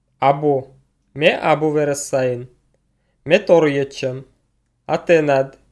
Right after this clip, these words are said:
Эме чим яд? Челягид. Гөтырыд. Да. Эм. Менам эм гөтыр.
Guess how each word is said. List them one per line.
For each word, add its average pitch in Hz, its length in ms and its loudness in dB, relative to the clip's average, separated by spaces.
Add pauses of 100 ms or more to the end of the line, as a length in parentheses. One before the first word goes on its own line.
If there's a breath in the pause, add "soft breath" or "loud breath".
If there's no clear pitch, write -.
(200)
Эме 214 280 -2
чим 131 280 -4
яд? 107 380 -2 (340)
Челягид. 156 760 -2 (340)
Гөтырыд. 147 580 -6 (920)
Да. 107 460 0 (420)
Эм. 117 460 -2 (640)
Менам 190 260 2
эм 123 220 -2
гөтыр. 110 460 -8